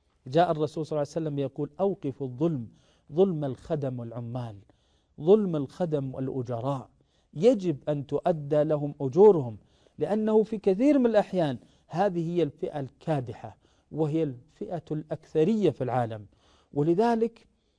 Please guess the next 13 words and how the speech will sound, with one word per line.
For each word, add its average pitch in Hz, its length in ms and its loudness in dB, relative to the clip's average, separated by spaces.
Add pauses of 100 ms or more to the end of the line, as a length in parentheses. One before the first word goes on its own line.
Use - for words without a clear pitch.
(260)
نجد 214 380 2
كيف 247 260 -2
أن 220 180 -2
الشركات 214 800 0 (560)
ربما 202 800 2 (320)
تتحايل 156 720 2 (760)
على 196 240 2
هذا 220 320 0
العامل، 185 540 -2 (240)
شركة 254 560 2
ر-، 214 160 -2 (100)
أرصدتها 233 640 0
بالملايين، 233 800 2